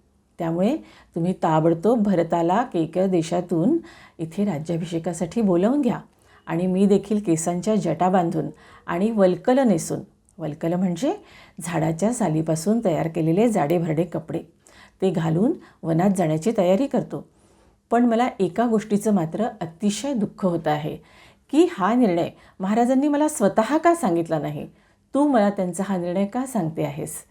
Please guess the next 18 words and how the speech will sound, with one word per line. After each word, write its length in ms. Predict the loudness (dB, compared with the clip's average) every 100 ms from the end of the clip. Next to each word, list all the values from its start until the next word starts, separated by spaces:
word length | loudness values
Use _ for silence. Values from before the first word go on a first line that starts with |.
| _ _ _ _
पण 120 | 0 2
तरीही 340 | 2 2 0
ठीक 360 | -4 -4 -4 -4
आहे," 220 | -8 -10 -14 -20 -16 -12
असं 260 | -6 0
म्हणून, 320 | 2 2 0 -4 -14 -20 -20 _
अ, 60 | -18 -6
महाराजांना 680 | -4 -2 -2 0 0 0 -2 -8 -20 _ -8
आणि 100 | -6
कैकेयी 440 | -2 -4 -2 -4
मातेला 360 | -2 -4 -4 -4
पुन्हा 380 | -4 -4 0
एकदा 200 | 2 2
नमस्कार 460 | 0 -2 -6 -6 -6
करून 360 | 0 0 0 -4 -10 -20 -14 -4
श्रीराम 340 | -2 0 -2 -4
आपल्या 340 | -12 -8 -6 -4
महालात 400 | -6 -6 -6